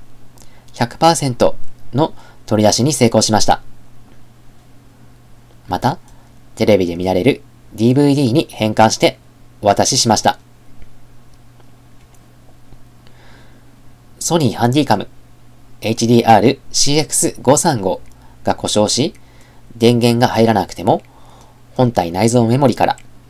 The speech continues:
データを復旧できます。電源が入らないだけでなく、液晶画面が映らない、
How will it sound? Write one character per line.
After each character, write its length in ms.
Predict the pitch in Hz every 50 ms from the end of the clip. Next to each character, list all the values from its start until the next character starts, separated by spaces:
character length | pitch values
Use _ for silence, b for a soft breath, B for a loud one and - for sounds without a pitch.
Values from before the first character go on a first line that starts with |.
| _ - - - -
デ 160 | 107 107 101
ー 20 |
タ 140 | - 85 92
を 60 | 113
復 200 | 104 104 82 -
旧 160 | - 120 131
で 100 | 131 113
き 120 | 104 - 90
ま 100 | 90 90
す。 160 | - - - - - - - - - - - - - - - - - - - - - - - - - - - - - - - - - - - - - - - - - - - b b b b b b b b b - -
電 180 | 123 127 131
源 220 | 131 123 131 131 127
が 80 | 120
入 160 | 110 131 143 151
ら 60 | 160
な 100 | 147 117
い 40 | 95
だ 80 | 95
け 120 | 92 107 92
で 80 | 95
な 100 | 85 85
く、 240 | - - 123 170 226 - - - b b b b b b b b b b b - - - -
液 160 | 98 - -
晶 160 | - 110 104
画 120 | 98 101
面 140 | 95 92 90
が 120 | 85 80 80
映 180 | 80 - -
ら 60 | 139
な 100 | 160 139
い、 80 | - -